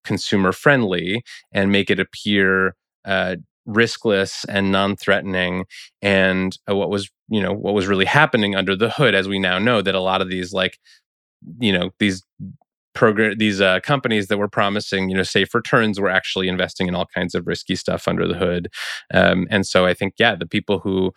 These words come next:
have been involved in, in you know, pumping and promoting the space, like, I think they, uh, they should be doing some,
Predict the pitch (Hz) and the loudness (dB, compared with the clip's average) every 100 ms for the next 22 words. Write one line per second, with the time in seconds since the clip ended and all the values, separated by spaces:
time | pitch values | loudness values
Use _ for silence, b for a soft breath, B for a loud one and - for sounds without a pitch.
0 | b b - 92 95 95 92 90 90 92 | b b 0 2 2 2 0 0 0 -2
1 | - 101 90 90 - 101 92 - _ _ | -4 -6 -4 -6 -4 -4 -4 -6 _ _
2 | - 113 87 - 113 104 107 95 90 90 | -6 -4 -2 0 2 2 2 2 0 -4
3 | - 101 95 95 90 87 - 95 92 87 | -2 2 2 2 0 -4 -4 0 0 0
4 | 85 - 87 95 - 92 92 - _ 104 | -6 -6 -6 -6 -2 -2 -2 -4 _ -8
5 | 90 95 90 90 - 87 90 90 90 - | -4 -2 -2 -2 -2 -2 0 0 -2 -2
6 | 90 90 90 | -2 0 -2